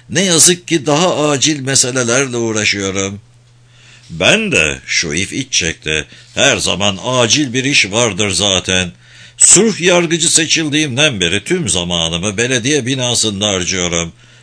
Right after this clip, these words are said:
Bu sabah bir toplantı daha var. Neden bilmiyorum. Artık yapacak önemli bir şey kalmadı ki. Önceden karım bakıyordu bu işlere.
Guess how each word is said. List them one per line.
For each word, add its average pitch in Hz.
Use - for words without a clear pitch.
Bu 139
sabah 90
bir 143
toplantı 131
daha 143
var. 90
Neden 107
bilmiyorum. 90
Artık 104
yapacak 92
önemli 104
bir 107
şey 107
kalmadı 107
ki. 92
Önceden 123
karım 196
bakıyordu 143
bu 107
işlere. 98